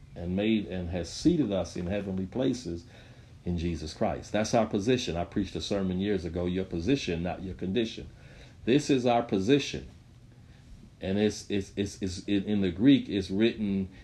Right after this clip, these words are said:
in a tense that shows a completed action. If I told you I shaved this morning, that's a completed action. If I told you I put my jacket on ten minutes ago, that's a completed action.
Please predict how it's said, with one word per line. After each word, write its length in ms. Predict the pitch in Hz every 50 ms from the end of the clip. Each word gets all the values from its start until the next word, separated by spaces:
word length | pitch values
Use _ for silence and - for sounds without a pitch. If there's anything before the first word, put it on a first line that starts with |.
| - -
in 120 | 98 98 92
a 80 | 85
tense 420 | - - - 127 123 113 110 - -
that 160 | 98 87 82
shows 380 | - - - 110 113 110 95 90
a 60 | 87
completed 560 | - - 82 78 - - 120 120 113 104 101
action. 380 | 101 85 - - - - - - - - - - - - - - - - - -
If 140 | 101 85 101
I 100 | 101 98
told 320 | - - 110 107 101 92
you 80 | 101 101
I 80 | 92
shaved 640 | 92 - - 117 117 107 95 85 80 76 - 76 78
this 240 | 85 85 - -
morning, 340 | 95 98 90 87 78 71 76
that's 220 | 85 92 90 - -
a 20 |
completed 460 | - - 85 - - 110 104 95 85
action. 380 | 90 80 71 - - - - - - - - - - - - - - - -
If 120 | 92 92
I 100 | 92 92
told 320 | 92 - 110 107 110 98
you 160 | 95 104 101 98
I 200 | 98 95 90 87
put 260 | - - 120 90 98
my 100 | 98 95
jacket 420 | 85 85 107 107 104 - - 87
on 300 | 85 85 85 82 82 80 80
ten 220 | - 95 92 95
minutes 300 | 98 95 92 82 - -
ago, 180 | 80 78 73 73
that's 220 | - 82 82 -
a 40 | 95
completed 540 | - - 82 80 - - 117 110 101 87 85
action. 440 | 82 73 69 - - - - -